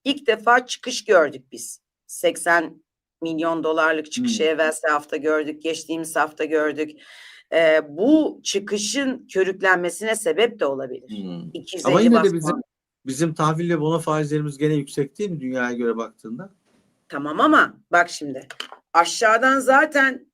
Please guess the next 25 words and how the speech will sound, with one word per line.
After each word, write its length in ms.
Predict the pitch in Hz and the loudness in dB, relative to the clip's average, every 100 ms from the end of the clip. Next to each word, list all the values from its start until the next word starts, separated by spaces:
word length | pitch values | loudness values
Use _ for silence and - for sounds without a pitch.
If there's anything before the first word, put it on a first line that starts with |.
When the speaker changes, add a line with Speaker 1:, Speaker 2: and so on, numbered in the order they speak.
| _ | _
Speaker 1:
senin 400 | - 208 240 254 | -4 -2 0 -2
hedeflediğin 720 | 202 190 208 208 214 220 247 | -2 -2 -2 -2 -6 -4 -6
enflasyonu 680 | 233 214 208 202 208 208 208 | -6 -4 -2 -2 -2 -6 -4
yüzde 280 | 180 190 196 | -4 -2 0
on 140 | 208 | 2
altıyı 360 | 214 208 208 220 | 2 0 -4 -8
satın 340 | - 196 208 | -6 -6 0
almıyorum 640 | 214 277 285 214 180 175 165 | 4 4 2 0 0 -2 -4
ben. 260 | 156 139 _ _ - | -4 -6 _ _ -10
Yirmilerde, 1000 | 196 233 240 247 262 262 226 311 262 - _ | -2 0 0 4 4 4 4 4 2 -4 _
e, 300 | 185 190 180 175 | 0 2 2 2
önümüzdeki 600 | 202 208 208 208 214 208 | 0 0 -2 -2 -4 -4
sene 480 | - 214 196 185 - _ _ - | -6 -4 -2 -4 -8 _ _ -10
yirmi, 340 | 180 220 240 | -2 0 0
yirmi 380 | 233 220 220 226 | -2 -4 -4 -4
birin 220 | 240 262 | -2 0
altına 420 | 262 226 226 262 | 2 2 0 -2
gelsen 560 | 277 247 240 240 311 285 | 2 2 2 2 2 4
ne 100 | 254 | 4
ala 460 | 208 208 190 185 175 | 4 2 2 0 2
diyen 300 | 247 294 269 | 2 2 0
bir, 220 | 277 - _ _ - | -6 -8 _ _ -4
e, 600 | 190 190 185 185 185 185 165 | 0 2 0 0 -2 -4 -4
piyasa 380 | 262 294 285 | 0 0 0
görüyorsun. 600 | 190 160 156 143 139 - | -4 -4 -6 -8 -14 -20